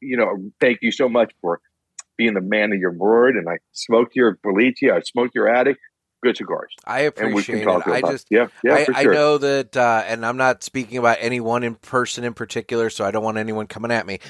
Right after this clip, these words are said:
Speaker 2: But I know that in and amongst, you know, the people who do kinda what I do, uh, there's a
Speaker 1: Mm-hmm.
Speaker 2: certain percentage of, uh, for lack of a better term, I'll just call 'em beggars, that, you know, go around and it's like, "What can I, what, what can I score? What can I get?" And this, and that's never been,
Speaker 1: Mm.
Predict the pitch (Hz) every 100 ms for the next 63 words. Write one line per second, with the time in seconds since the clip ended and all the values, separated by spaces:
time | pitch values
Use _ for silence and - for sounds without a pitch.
0 | - - - 269 247 233 214 202 - -
1 | 190 196 165 160 160 - - - 147 139
2 | 127 117 - _ _ _ - 117 147 151
3 | 156 131 127 131 127 127 127 117 113 110
4 | 107 98 113 110 - - - - 104 101
5 | 98 117 107 110 98 104 123 139 120 113
6 | 117 110 113 107 95 101 92 95 92 90
7 | 85 85 _ - 117 120 120 117 104 110
8 | 107 - 104 104 98 - 113 92 113 110
9 | 101 95 - - - - _ 110 110 104
10 | 101 - 120 110 101 107 113 101 104 104
11 | 101 98 101 95 110 156 - 123 113 110
12 | 104 127 143 95 123 139 131 117 107 -
13 | 113 90 87 110 101 117 107 95 101 90
14 | 92 92 95 - 82 107 107 90 110 117
15 | - 123 123 117 104 107 107 107